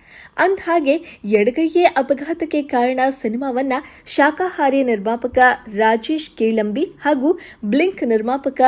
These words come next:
ರವಿಚಂದ್ರನ್ ಎ ಜೆ ಕೈಗೆತ್ತಿಕೊಂಡು ತೆರೆಗೆ ತರ್ತಿದ್ದಾರೆ. ಈ ಸಿನಿಮಾ ಮುಖ್ಯವಾಗಿ ಎಡಗೈ ಬಳಸುವವರನ್ನೇ ಗಮನದಲ್ಲಿಟ್ಕೊಂಡು ಅವರ ಜೀವನ ಶೈಲಿ ಕುರಿತು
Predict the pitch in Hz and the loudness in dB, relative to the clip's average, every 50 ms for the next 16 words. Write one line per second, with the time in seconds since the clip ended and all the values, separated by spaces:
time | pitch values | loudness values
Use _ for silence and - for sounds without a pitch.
0 | 262 254 220 214 208 240 269 277 - 294 277 277 277 285 302 311 269 - - - | 6 6 4 2 0 -2 -4 -6 -6 -6 -6 -4 -2 0 0 -2 -2 -4 -6 -4
1 | 254 294 294 - - 208 240 269 - - 240 294 - 302 269 - 226 208 - 202 | -4 -4 -4 -2 -2 -2 -2 -2 0 2 2 2 2 -2 -4 -4 -6 -6 -4 -4
2 | 202 208 277 415 - - - 277 262 302 277 240 214 262 262 - 330 285 277 - | -4 -2 -2 -4 -4 -2 -2 0 0 0 0 -2 -2 -4 -2 -4 -6 -6 -6 -4
3 | - 202 175 214 190 190 285 233 - - _ _ _ _ _ _ - - - _ | -6 -4 -2 -2 -4 -4 -4 -6 -8 -10 _ _ _ _ _ _ -20 -20 -20 _
4 | _ _ - 302 370 403 392 - - 269 311 311 262 233 254 262 240 247 277 - | _ _ 0 2 2 2 2 2 -2 -2 0 0 0 2 2 2 0 0 -2 -2
5 | - - 233 208 220 247 247 220 262 320 311 - - - - 208 214 247 247 254 | -6 -8 -4 -2 0 -2 0 0 -2 -4 -4 -6 -20 -20 -12 0 4 4 6 6
6 | 320 311 359 349 311 220 202 196 196 220 226 - 285 285 294 277 277 285 302 302 | 4 0 0 -2 0 0 0 0 0 -2 -4 -4 -2 0 0 0 2 0 0 0
7 | 302 311 330 330 262 233 220 202 214 254 302 294 311 294 262 233 - - - 262 | 0 -2 -2 -2 -2 -2 -2 -2 -2 -4 -4 -2 0 0 0 -2 -4 -4 -4 -2
8 | 277 262 233 269 311 - - - - - 226 233 247 233 233 190 - - 202 214 | 0 2 0 0 0 -4 -10 -20 -8 -4 0 2 4 4 2 2 0 -8 -8 -6
9 | 240 247 247 233 - - 220 214 208 208 202 196 - - 202 247 302 294 285 311 | -4 -4 -6 -6 -6 -6 -6 -4 -2 -2 -4 -4 -2 -4 -2 -2 -2 -2 -2 -2
10 | 392 | -2